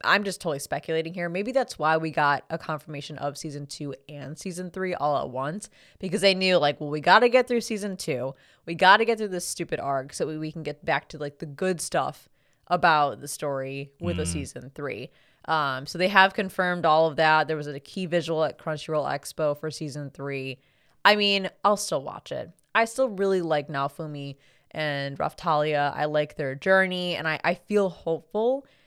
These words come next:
Speaker 1: that season three will get us back on track, but I swear to God, if there's another turtle, I will fucking lose it. I was so pissed about that turtle. That's, like, most of my complaint <laughs> in episode ninety-five of Strictly Anime, Strictly Anime. I'm like,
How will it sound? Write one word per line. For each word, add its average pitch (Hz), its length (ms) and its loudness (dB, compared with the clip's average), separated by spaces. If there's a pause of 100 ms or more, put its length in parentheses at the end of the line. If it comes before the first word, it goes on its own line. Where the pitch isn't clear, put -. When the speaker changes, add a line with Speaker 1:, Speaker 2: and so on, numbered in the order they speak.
(140)
Speaker 1:
that 156 500 2 (320)
season 165 420 -4
three 160 160 -4
will 156 140 -2
get 147 160 -2
us 151 160 -6
back 151 260 0
on 147 140 0
track, 139 320 -2
but 170 80 0
I 160 60 0
swear 196 480 -2
to 220 80 6
God, 143 420 0 (240)
if 202 160 0
there's 233 320 4
another 196 560 4
turtle, 175 520 0 (200)
I 196 100 6
will 196 200 2
fucking 165 500 0
lose 135 220 -10
it. 82 220 -8 (160)
I 220 160 6
was 254 200 2
so 226 260 10
pissed 262 400 6
about 208 220 4
that 196 180 2
turtle. 202 320 6
That's, 180 140 4
like, 233 160 6
most 220 340 4
of 202 80 -2
my 214 140 6
complaint 196 680 0
<laughs> 247 220 2
in 214 180 2 (240)
episode 202 460 4
ninety-five 180 500 4
of 175 60 -4
Strictly 170 340 -2
Anime, 160 420 -2 (200)
Strictly 202 340 -2
Anime. 175 200 0
I'm 147 240 -2
like, 151 280 0